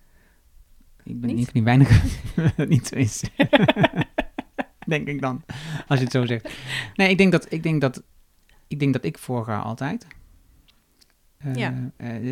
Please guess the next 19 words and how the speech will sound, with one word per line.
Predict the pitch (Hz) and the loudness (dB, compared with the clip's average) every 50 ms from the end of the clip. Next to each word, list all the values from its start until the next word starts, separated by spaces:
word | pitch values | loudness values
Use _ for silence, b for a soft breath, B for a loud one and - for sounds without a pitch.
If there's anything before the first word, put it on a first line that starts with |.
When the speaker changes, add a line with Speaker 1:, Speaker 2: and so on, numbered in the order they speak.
| 131 - | -8 -8
Speaker 1:
ik | - | -8
kom | - 147 139 | -6 -6 -6
altijd | 127 - 127 120 | -6 -6 -8 -12
op | 117 110 - | -12 -12 -10
de | 123 | -8
eerste | 120 117 113 107 - | -6 -6 -6 -8 -8
plek | - 143 - - - | -10 -10 -10 -10 -8
en, | 143 135 127 123 123 123 - | -6 -4 -4 -2 -4 -6 -8
ehm, | - 139 123 113 113 110 110 113 113 113 117 117 - _ b b b b b b b b b b b b b b b b b - - - _ _ _ _ _ _ _ _ _ _ | -10 -10 -8 -6 -6 -6 -6 -6 -6 -8 -8 -10 -12 _ b b b b b b b b b b b b b b b b b -20 -20 -20 _ _ _ _ _ _ _ _ _ _
ik | _ - | _ -8
weet | - 123 127 127 123 - | -2 0 0 0 0 -2
wat | 123 120 | -8 -8
ik | 110 - | -8 -8
wil. | 110 117 135 135 117 113 113 120 131 123 B B B B - _ _ _ _ _ - - - - _ _ _ _ _ _ _ _ _ - | -2 2 2 2 2 2 -2 -4 -8 -10 B B B B -20 _ _ _ _ _ -20 -20 -20 -20 _ _ _ _ _ _ _ _ _ -10
En | 123 120 117 113 113 113 113 110 110 110 - _ - - | -6 -6 -4 -4 -4 -4 -4 -4 -4 -6 -8 _ -18 -14
doordat | 135 110 117 127 127 127 120 131 | -12 -6 -4 -2 -2 -2 -2 -4
ik | 120 120 120 139 | -6 -8 -8 -12
dat | 160 - - - 123 120 - - - - - - 131 - - - - - - 58 62 62 - - _ - - _ _ B B B B B B B B | -14 -10 -6 -4 -4 -4 -4 -10 -20 -18 -20 -20 -20 -20 -20 -20 -20 -20 -20 -20 -20 -20 -20 -20 _ -20 -20 _ _ B B B B B B B B
doe, | - 120 110 147 160 151 131 123 117 | -8 -2 2 4 4 6 6 4 2